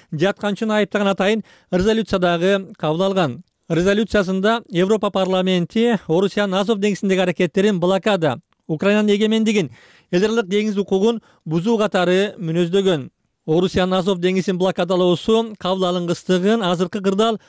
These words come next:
кооптондурарлык экендигин бүгүн Германия тышкы иштер министри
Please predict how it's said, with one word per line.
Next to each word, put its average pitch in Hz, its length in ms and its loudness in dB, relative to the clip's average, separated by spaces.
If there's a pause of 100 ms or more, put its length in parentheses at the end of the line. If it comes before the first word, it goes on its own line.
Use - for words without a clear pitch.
(180)
кооптондурарлык 214 800 -2
экендигин 190 720 2
бүгүн 170 360 0
Германия 190 400 2
тышкы - 200 -12
иштер 190 220 0
министри 208 560 0